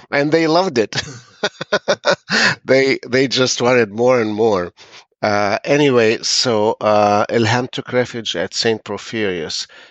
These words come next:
And, uh, after that bombing, which killed, uh, a lot of her friends, um, she, uh,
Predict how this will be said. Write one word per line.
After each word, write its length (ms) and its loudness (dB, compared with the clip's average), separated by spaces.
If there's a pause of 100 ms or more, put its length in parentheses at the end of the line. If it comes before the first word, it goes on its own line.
(120)
And, 540 0
uh, 220 2
after 440 0
that 320 0
bombing, 520 0 (100)
which 340 -2
killed, 440 -2
uh, 240 0
a 20 -2
lot 220 -2
of 140 -10
her 140 -10
friends, 680 -4 (440)
um, 540 -2
she, 580 2
uh, 220 0